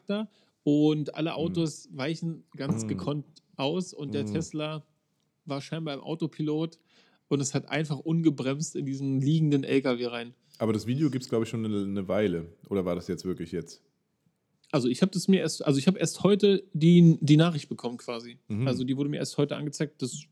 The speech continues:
Speaker 1: ob, wie alt ist das, weiß ich nicht. Ich dachte, das wär von heute.
Speaker 2: Ja, okay. Ja.
Speaker 1: Genau, jetzt springen sie wieder alle ab, die Leute.
Speaker 2: Jetzt, ja, ja, du hast ja gemerkt. Äh, und übrigens auch gleichzeitig dazu noch ist die SpaceX-Rakete explodiert.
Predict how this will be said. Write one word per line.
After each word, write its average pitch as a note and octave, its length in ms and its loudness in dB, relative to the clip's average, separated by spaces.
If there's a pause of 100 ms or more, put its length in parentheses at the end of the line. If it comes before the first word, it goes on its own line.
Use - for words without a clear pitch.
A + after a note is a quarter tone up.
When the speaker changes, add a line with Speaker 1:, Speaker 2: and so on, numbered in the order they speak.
(260)
Speaker 1:
ob, - 240 -12
wie C3+ 100 2
alt A#2 160 -6
ist E3+ 60 0
das, E3+ 140 -2
weiß A2+ 180 -2
ich - 60 -16
nicht. A2 140 -16
Ich C3 80 -18
dachte, D3+ 180 -4
das D#3 120 -10
wär B2+ 80 -10
von B2 160 -8
heute. A2 240 -8 (200)
Speaker 2:
Ja, F#2 180 -6
okay. F#2+ 200 -8 (1080)
Ja. F#2+ 260 -6 (360)
Speaker 1:
Genau, A#2+ 300 -2
jetzt C#3 260 4
springen C#3+ 340 6
sie C3+ 80 6
wieder C3 200 6
alle B2+ 140 -2
ab, B2 180 -4
die B2+ 100 8
Leute. A#2+ 340 6
Speaker 2:
Jetzt, A2 180 2
ja, G#2 160 2
ja, A#2+ 220 0
du G2+ 100 0
hast A#2+ 160 -8
ja A#2+ 80 -2
gemerkt. G#2+ 360 -4
Äh, G2 80 -2
und A#2 340 -8
übrigens B2 420 -2
auch - 160 -10
gleichzeitig G#2+ 500 -4
dazu G#2+ 320 -4
noch A2 180 -6
ist - 160 -14
die A2 60 -10
SpaceX-Rakete F#2 1040 -6
explodiert. E2 680 -8